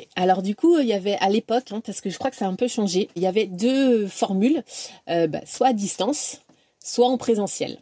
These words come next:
Et ben, du coup, j'étais au Vietnam, <laughs> donc, euh, il y avait que cette possibilité-là. Et, euh, donc, c'était huit semaines. C'était, euh, à l'époque, c'était pas cher. Je crois que c'était même pas trois cents euros.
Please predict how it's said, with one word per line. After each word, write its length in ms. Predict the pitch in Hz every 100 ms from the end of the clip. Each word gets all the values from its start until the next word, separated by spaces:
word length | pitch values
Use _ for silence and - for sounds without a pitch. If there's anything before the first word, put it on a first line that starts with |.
| -
Et 60 | 151
ben, 220 | 139 147
du 180 | 143 156
coup, 140 | 170
j'étais 240 | 170 170 170
au 20 |
Vietnam, 540 | 156 170 185 185 214
<laughs> 0 |
donc, 460 | 185 180 170 - -
euh, 80 | 180
il 120 | 170
y 60 | 180
avait 180 | 170 180 - - -
que 100 | 180
cette 220 | 190 185
possibilité-là. 960 | - 175 175 160 160 160 - 160 151 247 _ -
Et, 280 | 214 233 226
euh, 580 | 185 175 170 170 165 160
donc, 280 | 156 180
c'était 280 | - 185 -
huit 220 | 175 196
semaines. 640 | 339 - 233 185 190 262 320 _ -
C'était, 680 | - 202 180 - 240 240 208 185
euh, 540 | 180 180 180 175 175 175 - _ - - -
à 80 |
l'époque, 300 | 165 180 185
c'était 320 | - 156 - - -
pas 140 | -
cher. 480 | 226 - 233 220 - - _ - -
Je 200 | - -
crois 160 | - 202
que 80 | -
c'était 240 | 165 170
même 180 | 165 190
pas 120 | 208
trois 220 | 196 -
cents 200 | 190 -
euros. 260 | 180 160 147